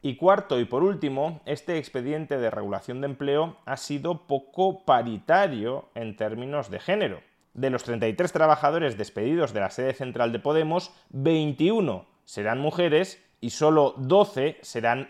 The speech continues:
hombres. No solo eso, después de despedir a estos treinta y tres trabajadores, en la sede central de Podemos solo quedarán veintiocho trabajadores,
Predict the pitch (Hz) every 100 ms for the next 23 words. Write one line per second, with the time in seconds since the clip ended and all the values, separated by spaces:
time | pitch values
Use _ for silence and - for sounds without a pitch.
0 | _ 139 139 110 85 - - _ _ 113
1 | 120 - 120 180 214 107 85 92 95 120
2 | 117 123 117 123 143 120 104 110 - 107
3 | 107 101 101 113 117 - 147 160 202 202
4 | - - 131 123 - 165 185 170 156 160
5 | 156 151 160 156 160 180 180 - - 151
6 | 151 151 143 143 156 170 - 139 139 131
7 | 117 123 120 117 117 117 - 185 196 101
8 | -